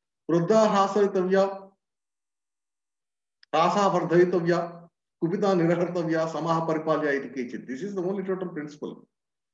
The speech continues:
Whatever is less, increase it. Whatever is increased, decrease it. Whatever is in normal state, maintain it. Whatever is mitigated, remove it.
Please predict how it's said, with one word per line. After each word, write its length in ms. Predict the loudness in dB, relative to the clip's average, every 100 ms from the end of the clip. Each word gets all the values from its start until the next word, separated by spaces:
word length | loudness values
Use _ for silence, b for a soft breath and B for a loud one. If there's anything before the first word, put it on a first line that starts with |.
| _
Whatever 520 | -2 0 2 0 0
is 200 | 0 0 2
less, 340 | 0 0 -4 -16 _ _ -8
increase 380 | -4 2 2 2
it. 200 | -4 -10 _ _ _ _ -2
Whatever 400 | 0 2 2 2
is 140 | 2 -2
increased, 580 | -4 0 2 0 -2 -4
decrease 380 | -2 0 0
it. 260 | 0 -6 -10 _ _ _ _
Whatever 420 | 0 2 2 2
is 460 | 0 -4 -8 -14 -20 _
in 100 | -4
normal 340 | -2 0 0 -2
state, 280 | -2 -6 -4
maintain 400 | -4 -2 -2 -2
it. 240 | -6 -14 _ _ _ _ _ _ _ _ _ _ _ _ _ _ _ _
Whatever 520 | 0 2 2 0 -2
is 340 | -2 -2 -4 -6
mitigated, 840 | -6 0 4 4 4 -2 -6 -2
remove 340 | 0 0 -4
it. 220 | -8 -16